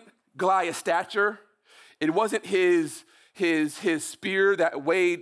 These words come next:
you know, a hundred pounds. It wasn't his shield. It wasn't the armor bearer. It wasn't Goliath's booming voice. Goliath was playing mind games with the children of Israel. Goliath said,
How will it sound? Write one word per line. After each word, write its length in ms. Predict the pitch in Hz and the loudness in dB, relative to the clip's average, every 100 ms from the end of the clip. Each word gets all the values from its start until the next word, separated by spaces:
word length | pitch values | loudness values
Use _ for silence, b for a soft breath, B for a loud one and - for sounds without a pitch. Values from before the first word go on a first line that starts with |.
| - | -8
you 100 | 185 | -2
know, 140 | 147 | -2
a 40 | 147 | -2
hundred 220 | 185 170 | -4 -4
pounds. 420 | 185 175 190 180 | -2 0 0 -2
It 80 | 170 | -2
wasn't 220 | 208 196 | -2 -2
his 120 | 196 | -6
shield. 380 | - 220 190 202 | -6 -4 0 0
It 40 | 180 | 0
wasn't 220 | 202 196 | -2 -4
the 100 | - | 0
armor 260 | 180 196 180 | 0 0 -2
bearer. 460 | 180 185 185 185 B B B | 0 2 0 -2 B B B
It 80 | 165 | 0
wasn't 320 | 170 214 208 | 0 0 -2
Goliath's 360 | 165 185 196 156 | 0 0 0 -2
booming 480 | 135 196 202 196 156 | -6 -6 -4 -4 -2
voice. 600 | 160 202 147 147 - - B B B | 2 2 2 -4 -6 -10 B B B
Goliath 600 | 143 185 185 226 240 180 | -4 0 0 0 0 -4
was 140 | 185 - | -6 -6
playing 360 | 214 196 160 | -4 -2 -2
mind 460 | 151 175 190 190 175 | -2 0 0 -2 -4
games 380 | 151 143 127 127 | -6 -6 -8 -12
with 100 | 143 | -16
the 60 | |
children 340 | 135 143 127 123 | -12 -10 -8 -10
of 80 | - | -10
Israel. 480 | 120 110 98 80 _ _ _ b b b b | -12 -12 -16 -18 _ _ _ b b b b
Goliath 440 | 175 202 240 277 240 | -2 0 0 0 -2
said, 440 | - 165 156 151 | 0 2 0 -2